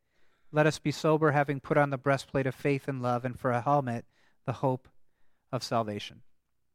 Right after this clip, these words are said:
Now, in my work, I get to travel a lot, and I've experienced a phenomenon called jet lag. Has anybody here ever experienced jet lag before? A little bit? Okay. They say that for every hour time zone you travel,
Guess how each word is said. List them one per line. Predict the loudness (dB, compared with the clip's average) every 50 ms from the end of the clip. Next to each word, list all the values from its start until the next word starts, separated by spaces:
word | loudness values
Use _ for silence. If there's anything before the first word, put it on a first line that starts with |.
| _ _ _ _ _ _ -20 -20 -20 _ _ _ _ _
Now, | 8 10 10
in | 10
my | 12 10 12
work, | 12 12 12 12
I | 10 8 8
get | 6 4 2
to | 2 0
travel | 2 6 8 8 8 8 8 6 4 4 4 2
a |
lot, | 2 4 6 6 6 6 6 4
and | 2 0 0
I've | 0 0 0
experienced | -2 -4 -6 -4 -2 0 0 0 0 -2 -2 -2 -2
a | -2
phenomenon | 0 0 0 0 2 2 2 2 2 2 2 0 -2
called | -4 -4 2 4 6 6 6 4 2 -2 -10 -20 -20
jet | -6 0 2 2 2 2
lag. | 2 0 0 0 0 -4 -10 -14 _ _ _ _
Has | -6 -4
anybody | -4 -2 0 0 0 0 0
here | 0 0 0
ever | 0 0 -2 -4 -6 -8 -20 _
experienced | _ -20 -10 -6 -4 -4 -4 -4 -8 -10 -16 -8
jet | -4 -2 -2 -2 -2
lag | -2 -2 -2 -2 -4 -6
before? | -10 -8 -4 0 0 0 0 -2 _ -14 -20 _ _ _ -20 -20 _ _ _ _ -20 _ _ _ _ _ _ _ -6
A | 0
little | 2 4 4 4
bit? | 4 2 0
Okay. | 0 0 0 0 -4 -4 -4 -10 -16 _ _ _ -20 -20 _ _ _ _ 4
They | 6 6 6
say | 6 6 8 10 12 12 12 10 8 6 4 0 _ -20 -20 _ _ _ _ _ -20 -20 _ _ _ -20 -10 0 4
that | 6 6 6 6
for | 4 4 4 6
every | 8 6 6 6 6 6 6 6 4 6
hour | 6 8 8 10 8 8 6
time | 4 2 0 0 2 2 0
zone | 2 2 2 2 2
you | 0 -2
travel, | -2 2 4 6 6 6 4 4 4 4 4 2 0